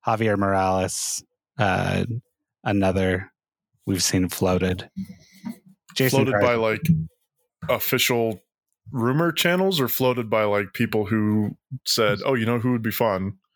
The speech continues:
Speaker 1: No, these are, this, this would be in the rumor category and not in the
Speaker 2: Okay.
Speaker 1: specula-, not, not in the rank speculation category.
Speaker 2: Okay.
Speaker 1: But we shall see.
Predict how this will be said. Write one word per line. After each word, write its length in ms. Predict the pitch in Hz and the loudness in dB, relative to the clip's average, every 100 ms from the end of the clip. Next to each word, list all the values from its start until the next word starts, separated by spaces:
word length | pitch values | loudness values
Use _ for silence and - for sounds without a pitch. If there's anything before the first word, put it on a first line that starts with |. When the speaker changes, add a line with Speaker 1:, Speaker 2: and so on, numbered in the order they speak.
| _ | _
Speaker 1:
No, 280 | 123 117 120 | -2 0 0
these 240 | 127 147 | 0 0
are, 180 | 131 123 - | 0 0 -4
this, 320 | 127 113 - - | -2 0 -2 -2
this 140 | 110 - | -2 0
would 60 | |
be 80 | 107 | 0
in 100 | 98 | 2
the 100 | 95 | 0
rumor 340 | 92 95 95 92 | 2 2 0 0
category 640 | - 90 90 95 95 101 - _ _ _ _ _ _ _ _ _ | 0 -2 0 0 0 -2 -10 _ _ _ _ _ _ _ _ _
and 160 | 117 113 | 0 2
not 220 | 107 101 | 2 2
in 60 | 98 | 2
the 60 | |
Speaker 2:
Okay. 80 | 180 190 175 | 2 4 2
Speaker 1:
specula-, 260 | - 95 - | 0 -4 -2
not, 280 | 127 117 117 | 0 0 -2
not 280 | 127 131 135 | -2 0 2
in 60 | |
the 120 | 117 104 | 0 0
rank 300 | 101 107 - | 0 0 0
speculation 680 | - 101 98 92 87 - | -2 0 2 0 0 0
category. 600 | 92 95 92 95 92 95 - _ _ _ _ | 0 -2 0 0 -2 -4 -10 _ _ _ _
Speaker 2:
Okay. 320 | 127 170 - 185 - - _ - | -2 0 0 -2 -4 -20 _ -4
Speaker 1:
But 240 | 127 127 | -2 0
we 420 | 123 127 135 139 | 0 0 2 0
shall 680 | 131 - 107 110 110 110 107 | -2 0 0 2 2 2 0
see. 300 | - 180 180 | 0 -2 -2